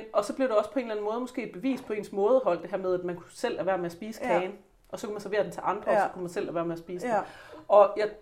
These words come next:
Speaker 1: tror ikke, at det er noget, jeg har tænkt over, dengang jeg var spiseforstyrret, det her med, at andre spiste, når jeg selv lå være. Øhm, men, men det er måske sådan en ting, jeg egentlig har tænkt over senere, det her med,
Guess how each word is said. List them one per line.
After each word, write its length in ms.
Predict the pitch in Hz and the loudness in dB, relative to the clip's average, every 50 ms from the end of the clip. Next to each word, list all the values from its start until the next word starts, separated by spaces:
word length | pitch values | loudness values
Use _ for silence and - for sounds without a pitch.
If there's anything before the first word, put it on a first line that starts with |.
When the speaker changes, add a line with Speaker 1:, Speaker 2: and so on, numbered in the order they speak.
| - _ | -20 _
Speaker 1:
tror 220 | - - 277 254 226 | 0 6 8 8 8
ikke, 120 | 226 240 | 8 6
at 60 | 233 | 2
det 60 | 208 196 | 0 0
er 40 | |
noget, 160 | 185 190 208 214 | 0 2 0 0
jeg 80 | 208 | 0
har 80 | 196 175 | -2 -4
tænkt 280 | - - 233 208 - | -4 -4 -4 -2 2
over, 180 | 175 175 160 160 | 2 2 4 2
dengang 380 | 165 190 185 175 170 170 165 170 | 0 -2 0 0 0 0 2 2
jeg 100 | 175 175 | 4 4
var 100 | 190 185 | 4 2
spiseforstyrret, 760 | 190 190 175 170 170 170 - - - 185 170 156 156 156 | 2 -2 -6 -6 -6 -8 -16 -6 -4 -2 0 0 0 0
det 80 | 175 180 | 0 0
her 120 | 180 180 165 | 2 2 0
med, 320 | 165 165 165 170 180 196 - | 2 2 2 2 2 2 0
at 140 | - 165 165 - | -2 -4 -2 0
andre 220 | - 180 190 196 196 | 2 2 2 0 -4
spiste, 300 | - - 190 180 180 - | -8 -8 -10 -10 -8 -6
når 60 | 170 | -4
jeg 100 | 160 156 | -4 -4
selv 200 | 156 208 196 175 | -2 -2 -4 -2
lå 60 | 165 156 | -2 0
være. 260 | 165 190 180 160 160 - - _ _ _ _ _ _ - _ _ _ _ _ - - - | 0 0 0 0 -4 -10 -18 _ _ _ _ _ _ -20 _ _ _ _ _ -20 -6 2
Øhm, 300 | - 180 180 180 180 185 - - - - - - - - | 4 6 6 6 4 -2 -8 -12 -18 -20 -20 -20 -18 -12
men, 220 | 226 214 220 220 214 - - - - | -8 -6 -4 -4 -4 -6 -8 -10 -8
men 140 | 214 214 208 | -4 -4 -4
det 120 | 202 226 | -4 -4
er 60 | 208 | -4
måske 260 | 196 202 - - 240 | -6 -6 -6 -6 -6
sådan 140 | 240 240 208 | -6 -8 -10
en 40 | - | -8
ting, 160 | - 220 190 | -8 -6 -4
jeg 60 | 185 | -4
egentlig 200 | 196 202 185 185 | -2 -2 -4 -4
har 80 | 180 175 | -6 -8
tænkt 280 | - - 214 196 - 180 | -6 -4 -4 -4 -4 -4
over 120 | 170 165 | -6 -6
senere, 580 | 165 - - 226 233 240 247 254 247 208 180 175 | -6 -6 -6 -6 -4 -4 -4 -4 -4 -4 -4 -6
det 120 | - 190 185 | -6 -6 -4
her 140 | 196 180 175 | -4 -4 -2
med, 420 | 170 175 175 175 180 185 196 | -2 -2 0 0 0 0 -2